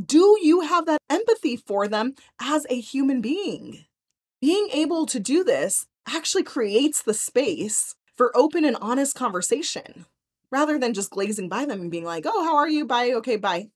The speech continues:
Which is really essential for personal growth and meaningful relationships. Remember, I said it opens that door.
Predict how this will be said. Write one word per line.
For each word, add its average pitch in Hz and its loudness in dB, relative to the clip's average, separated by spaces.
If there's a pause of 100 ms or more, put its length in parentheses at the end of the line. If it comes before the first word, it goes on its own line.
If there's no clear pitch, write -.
(200)
Which 233 -2
is 233 -2
really 302 0
essential 277 2
for 196 -4
personal 226 0
growth 170 -2
and 190 -4
meaningful 269 0
relationships. - -6 (420)
Remember, 277 -4
I 190 -2
said 302 -2
it - -6
opens 262 -4
that 294 -2
door. 285 -2